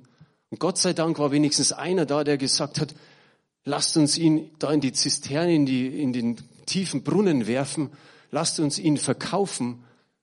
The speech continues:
aber nicht töten.“ Und dann war er, sagen wir mal, ist er immerhin wo angekommen, wo es gu-, ihm gut ging.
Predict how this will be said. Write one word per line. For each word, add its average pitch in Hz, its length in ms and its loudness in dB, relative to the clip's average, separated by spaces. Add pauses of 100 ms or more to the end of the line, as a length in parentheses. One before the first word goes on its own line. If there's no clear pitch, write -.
(140)
aber 107 180 -2
nicht 120 320 -2
töten.“ 120 480 -4 (1040)
Und 110 60 -4
dann 120 180 2
war 160 200 -2
er, 160 320 0
sagen 127 240 -2
wir 127 40 0
mal, 127 140 2
ist 156 300 2
er 143 80 -2
immerhin 156 600 2
wo 131 500 -4
angekommen, 135 640 -4
wo 113 140 0
es - 240 -4
gu-, 196 240 -4
ihm 233 160 2
gut 240 360 2
ging. 139 300 -2